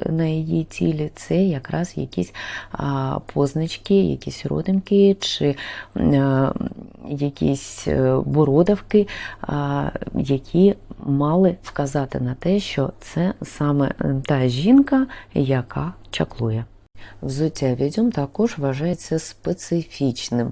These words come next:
А, це туфлі чи черевики із загостреним носом, і офіційну назву вони мають полени. Вона з'явилася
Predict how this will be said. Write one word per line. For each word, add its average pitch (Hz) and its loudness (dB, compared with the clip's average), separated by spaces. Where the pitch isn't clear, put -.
А, 127 -2
це 135 -2
туфлі 131 -2
чи 123 0
черевики 127 0
із 131 -2
загостреним 127 -2
носом, 127 -2
і 147 2
офіційну 135 -4
назву 131 -2
вони 127 -2
мають 123 -2
полени. 143 0
Вона 139 -2
з'явилася 127 -6